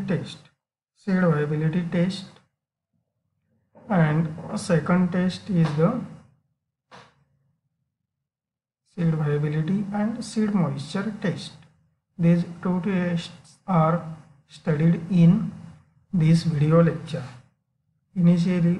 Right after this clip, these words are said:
we see the seed viability test. The seed viability test is the carried out for determine or detect the germination percentage of that seed. So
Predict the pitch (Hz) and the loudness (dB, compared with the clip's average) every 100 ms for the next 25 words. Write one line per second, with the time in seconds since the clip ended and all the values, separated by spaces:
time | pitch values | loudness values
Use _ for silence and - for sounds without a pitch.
0 | - 180 165 165 - 170 151 147 160 - | -2 2 4 4 2 -4 -2 -2 -2 -4
1 | - - _ _ _ 196 190 180 151 143 | -10 -20 _ _ _ -2 2 2 2 0
2 | 147 151 170 165 139 - - _ _ _ | -4 -2 -2 -4 -8 -12 -20 _ _ _
3 | _ _ _ _ - 165 143 180 202 185 | _ _ _ _ -2 -2 0 -2 0 2
4 | 175 180 180 180 180 190 185 170 190 170 | 2 2 -2 -2 -4 -2 -4 -4 -2 0
5 | 165 160 170 175 - - - _ _ _ | 0 2 2 2 -2 -12 -20 _ _ _
6 | _ 165 156 165 170 170 - - 156 156 | _ 0 4 4 4 4 0 -4 -2 -2
7 | 170 - - 190 160 151 170 170 160 151 | -2 -6 -8 -4 -2 0 2 4 4 2
8 | 170 - - 214 214 175 165 180 190 - | 0 -2 -10 -6 -4 -2 0 -2 -4 -6
9 | 180 165 196 - - - - - _ - | 0 4 2 0 -10 -16 -20 -20 _ -2
10 | 175 151 151 165 165 190 196 180 156 165 | 2 2 4 6 4 2 0 -2 0 0
11 | 151 160 160 170 196 165 165 - - 175 | 0 0 2 2 2 0 0 -2 -6 -6
12 | - - - _ _ _ _ _ _ _ | -6 -12 -20 _ _ _ _ _ _ _
13 | _ _ _ _ _ _ _ _ _ _ | _ _ _ _ _ _ _ _ _ _
14 | 196 160 180 | 2 2 2